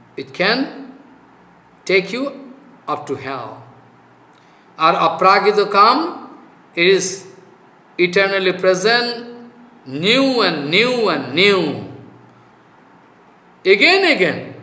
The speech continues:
you know, taking a new figure, new form, new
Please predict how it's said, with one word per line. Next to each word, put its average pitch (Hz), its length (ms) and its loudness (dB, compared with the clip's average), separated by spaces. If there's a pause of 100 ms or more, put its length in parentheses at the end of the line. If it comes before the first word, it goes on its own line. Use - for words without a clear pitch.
(1300)
you 147 100 -4
know, 160 440 -4 (360)
taking 220 360 0
a 202 80 0 (120)
new 240 280 0
figure, 170 640 0
new 185 200 2
form, 190 720 -2
new 202 340 0